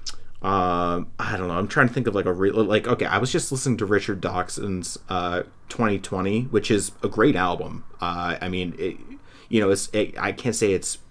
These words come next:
you know, one of my favorites of the year, but it's, you know, you, you, you can't listen to that and not be like, "This is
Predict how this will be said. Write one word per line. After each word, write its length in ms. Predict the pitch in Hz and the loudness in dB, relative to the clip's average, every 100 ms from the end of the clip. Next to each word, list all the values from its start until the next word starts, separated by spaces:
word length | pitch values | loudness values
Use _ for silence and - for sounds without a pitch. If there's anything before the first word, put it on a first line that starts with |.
| - - 131 - - | -20 -12 -10 -6 2
you 120 | 110 | 4
know, 120 | 95 | 4
one 160 | 85 95 | 2 2
of 80 | 90 | 2
my 100 | 95 | 4
favorites 280 | 110 110 | 2 2
of 60 | 127 | 4
the 60 | 131 | 6
year, 160 | 151 | 4
but 300 | 143 101 90 | 6 6 6
it's, 220 | 95 - - | 4 2 2
you 120 | 120 | 4
know, 140 | 107 95 | 4 2
you, 220 | 104 104 | 2 4
you, 160 | 117 123 | 4 4
you 80 | 117 | 2
can't 280 | - 143 110 | 2 2 4
listen 240 | 110 - 123 | 2 2 2
to 120 | 135 | 6
that 360 | 131 131 131 101 | 8 6 2 -2
and 160 | 104 | 0
not 180 | 101 101 | 2 2
be 100 | 107 | 2
like, 380 | 95 90 - - | 2 0 -4 0
"This 200 | 101 - | 0 2
is 300 | 98 95 | -2 -2